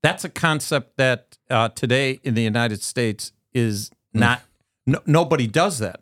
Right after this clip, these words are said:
Speaker 1: But there was a day in our culture, ah, thirty to fifty years ago and, and before, that when you went to worship, uh, you dressed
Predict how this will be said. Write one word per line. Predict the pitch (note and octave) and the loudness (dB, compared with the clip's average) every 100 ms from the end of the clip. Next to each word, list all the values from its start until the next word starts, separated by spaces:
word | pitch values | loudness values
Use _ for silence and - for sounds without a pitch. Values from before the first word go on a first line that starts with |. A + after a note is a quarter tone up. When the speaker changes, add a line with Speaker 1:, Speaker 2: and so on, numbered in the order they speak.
| - | -4
Speaker 1:
But | - | 0
there | G3 | 2
was | F3 B3+ B3 | 2 2 0
a | E3+ | -2
day | C3 A#2 G#2 - _ _ - | 0 0 -2 -6 _ _ 0
in | C#3+ | 2
our | A#2+ | 2
culture, | - B2+ A2+ - B2 B2 _ _ _ | -2 -2 -2 -2 -4 -4 _ _ _
ah, | A#3+ A#3 C3+ - _ | -2 0 0 -4 _
thirty | F#3+ G3 G3 F#3+ | 0 2 0 -6
to | F3 F3 | -4 -4
fifty | D3 F3+ - D3 | -2 -4 -2 -2
years | C#3+ F#3 G#3+ | 0 0 0
ago | D#3 A#2 A2+ A#2+ - _ _ - | -2 2 2 0 -6 _ _ -2
and, | D3 D3 C3+ _ | 0 0 -6 _
and | C#3 C3 A2 | -2 -2 -2
before, | B2+ A#2+ G#3 A#3 B2 G#2+ _ _ - | -4 0 2 4 2 0 _ _ 0
that | E3 E3+ | 2 2
when | F3 | 2
you | D#3+ | 2
went | C#3+ D#3 G#3+ A3 - _ - | 2 2 0 -2 -12 _ -4
to | C#3+ | 0
worship, | B2 D#3 F#3 - F#2 - _ _ _ _ - | 2 2 2 -2 -8 -10 _ _ _ _ 0
uh, | B2+ B2 - | 2 2 -2
you | A#2+ B2 | -2 -2
dressed | F#2 F#2+ B2+ D#3 - - | -2 0 2 2 0 -10